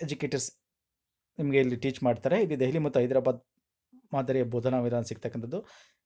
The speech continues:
ಕೆ ಎ ಎಸ್, ಪಿ ಎಸ್ ಐ, ಎಫ್ ಡಿ ಎ, ಎಸ್ ಡಿ ಎ, ಪಿ ಡಿ ಒ, ಪಿ ಸಿ ಎಕ್ಸಾಮ್ ತನಕನೂ ಇಲ್ಲಿ ನಿಮ್ಗೆ ಕೋಚಿಂಗ್ ಸಿಗ್ತಕ್ಕಂಥದ್ದು. ಪ್ಲಸ್ ಕೋರ್ಸಸ್ ನೀವು ತಗೊಂಡ್ರೆ ನಿಮ್ಗೆ ಲ್-, ಅನ್‌ಲಿಮಿಟೆಡ್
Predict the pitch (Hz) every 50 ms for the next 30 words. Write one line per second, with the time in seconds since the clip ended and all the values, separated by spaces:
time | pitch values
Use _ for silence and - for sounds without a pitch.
0 | _ - 127 127 135 147 165 170 165 - - 123 123 131 131 - 151 143 127 101
1 | - - 123 139 139 143 135 120 113 113 117 127 131 127 127 - 123 120 127 123
2 | 131 151 - - _ - 139 151 143 - 180 160 147 131 120 120 131 127 123 -
3 | 120 110 - 120 127 143 - - - 135 120 120 117 113 110 107 110 107 107 -
4 | - - - _ _ _ _ - 135 123 - 127 - - 127 - 127 - - 113
5 | - 123 143 214 208 - _ 196 214 233 - - - 226 196 202 180 165 - 165
6 | 147 143 - 135 123 139 143 160 196 226 - - - 156 147 139 135 131 123 123
7 | 127 151 - _ - - _ _ _ _ _ _ _ - - 160 170 180 196 190
8 | 196 185 196 196 180